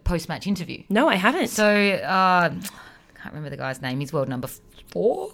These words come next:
Speaker 1: or seed number four, maybe. He was having an interview, and she f-, sto-, like, lost, and she always wants to get her inter-, her post-match done really quickly when she
Speaker 2: Loses.
Speaker 1: finishes, loses, yeah. She comes off,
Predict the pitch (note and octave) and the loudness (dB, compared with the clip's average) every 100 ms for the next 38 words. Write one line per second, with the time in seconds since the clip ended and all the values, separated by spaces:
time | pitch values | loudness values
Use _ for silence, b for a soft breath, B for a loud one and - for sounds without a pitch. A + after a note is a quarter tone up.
0 | - C3+ - - F3 F3+ F3+ - F3+ A3 | -8 -6 -6 -4 -2 0 0 -2 0 0
1 | C#4 B B B B F#3 G#3+ F#3+ F#3+ E3+ | -2 B B B B 4 4 4 0 0
2 | D#3+ F3 F#3+ C#3 F#2 G2+ A2+ D#3+ D#3+ - | 0 -2 -4 -8 -10 -12 -8 -8 -6 -4
3 | G3+ G3+ - - E3+ D3+ D3 - _ F3+ | -4 -6 -14 -6 -4 -2 -4 -6 _ 0
4 | E3+ E3+ E3+ D3+ - E3+ F3+ F3+ E3+ E3 | 2 0 -2 -6 -4 2 6 6 4 -2
5 | - E3+ D#3+ C#3+ D3+ D3+ D#3 C#3+ C#3+ - | -8 -10 -6 -6 -4 -6 -8 -10 -12 -10
6 | C#3+ C3+ D3+ C#3 D3+ C#3 - - - b | -8 -6 -6 -6 -8 -8 -8 -12 -14 b
7 | b C3+ C3+ E3+ F#3 E3+ E3+ D3+ C#3+ C3+ | b -4 0 0 0 -2 -4 -4 -4 -6
8 | C#3+ C#3+ - B B G#3 F#3 - G#3 G#3+ | -10 -12 -14 B B 0 0 0 0 0
9 | E3 D#3 G#3 C4 E3 F#3 G3+ - G#3 G3+ | 0 0 -4 -4 -4 -4 -4 -4 -2 0
10 | E3+ D#3+ - | 0 -2 -6